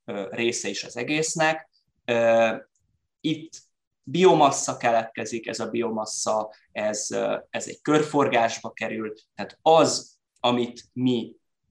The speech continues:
tizenegyedikbe, tizenkettedikbe biológiából ki mikor, ö, megtanulja, a hálózati szinten, hogy a szénkörforgás, a nitrogénkörforgás, a vízkörforgása,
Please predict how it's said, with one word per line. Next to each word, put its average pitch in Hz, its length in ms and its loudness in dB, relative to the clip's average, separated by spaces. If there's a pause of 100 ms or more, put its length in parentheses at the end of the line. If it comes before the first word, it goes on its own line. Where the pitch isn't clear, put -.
(140)
tizenegyedikbe, 120 800 2
tizenkettedikbe 113 880 -2
biológiából 113 1120 -2 (320)
ki 131 140 -2
mikor, 120 480 0 (220)
ö, 110 160 -8
megtanulja, 139 960 0 (340)
a 113 100 -10
hálózati 123 640 2
szinten, 123 440 -4
hogy 101 160 -12
a - 40 -12
szénkörforgás, 127 1160 2
a 107 40 -12
nitrogénkörforgás, 117 1600 -2
a 120 160 -2
vízkörforgása, 123 1200 2